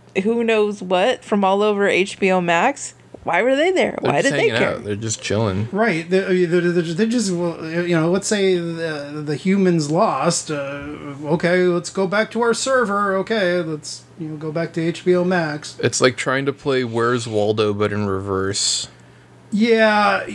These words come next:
Speaker 3: there was a lot of that. Uh, there was a lot of Easter egging.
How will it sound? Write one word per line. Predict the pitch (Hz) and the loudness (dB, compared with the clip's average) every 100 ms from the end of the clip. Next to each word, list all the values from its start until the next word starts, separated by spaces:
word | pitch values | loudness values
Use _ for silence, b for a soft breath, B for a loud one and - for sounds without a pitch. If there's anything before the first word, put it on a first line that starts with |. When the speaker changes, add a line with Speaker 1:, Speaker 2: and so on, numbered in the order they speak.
| 214 208 | -10 -2
Speaker 3:
there | 214 | 0
was | 233 | 2
a | 226 | 2
lot | 185 170 165 | 2 4 2
of | 147 | 2
that. | 143 151 156 156 170 - | 2 2 2 0 -4 -6
Uh, | 196 175 180 175 | -2 -2 -2 -2
there | 196 | -2
was | 175 | 0
a | 180 | 0
lot | 175 | 0
of | 160 156 | -2 0
Easter | 185 175 - 175 165 | 0 0 0 0 2
egging. | 165 151 160 160 160 160 | 0 0 0 2 2 0